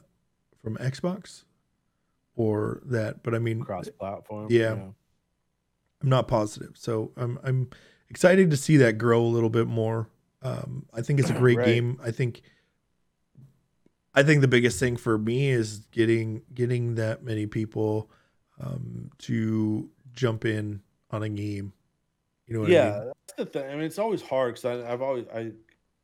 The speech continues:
Speaker 2: I was trying to, like, sell, 'cause you gotta have, to me personally, it's the best to do with ten people. Uh, Mister Beast, I just watched, he did a tournament where there was only one imposter.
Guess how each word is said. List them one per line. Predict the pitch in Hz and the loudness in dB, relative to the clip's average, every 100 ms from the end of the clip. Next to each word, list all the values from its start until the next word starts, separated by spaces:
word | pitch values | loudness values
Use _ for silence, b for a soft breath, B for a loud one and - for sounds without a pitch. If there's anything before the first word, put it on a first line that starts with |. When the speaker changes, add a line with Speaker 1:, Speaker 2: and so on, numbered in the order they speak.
| - | -12
Speaker 2:
I | |
was | 117 - | -10 -6
trying | 127 123 | -4 -4
to, | |
like, | 110 - | -6 -6
sell, | 120 117 | -6 -6
'cause | - | -8
you | 131 | -6
gotta | 160 220 143 | 0 0 2
have, | 127 117 104 - _ _ _ _ _ _ _ _ - | 2 2 -2 -12 _ _ _ _ _ _ _ _ -16
to | 139 | -6
me | 185 180 | -4 -2
personally, | 143 139 - 113 104 | 0 0 -2 -10 -10
it's | 98 | -12
the | 107 | -14
best | 104 104 98 95 - _ | -10 -8 -8 -10 -18 _
to | 95 | -20
do | 95 92 | -16 -16
with | 90 | -14
ten | - 95 92 | -14 -14 -18
people. | 95 92 95 95 _ _ _ _ | -20 -18 -16 -16 _ _ _ _
Uh, | 101 98 98 | -12 -10 -8
Mister | 131 160 175 | -6 -6 -8
Beast, | 117 117 120 110 104 | -8 -8 -8 -8 -10
I | 104 | -10
just | 98 | -10
watched, | 107 101 - | -10 -10 -8
he | 127 | -10
did | 123 117 95 | -4 -4 -6
a | |
tournament | - 123 117 101 95 - _ _ _ _ - | -10 -10 -8 -10 -14 -18 _ _ _ _ -14
where | 104 104 | -10 -8
there | 104 | -10
was | 107 | -10
only | 110 110 | -10 -10
one | 101 98 107 113 | -10 -10 -8 -8
imposter. | 107 95 98 98 - - 60 _ | -10 -10 -8 -8 -12 -20 -20 _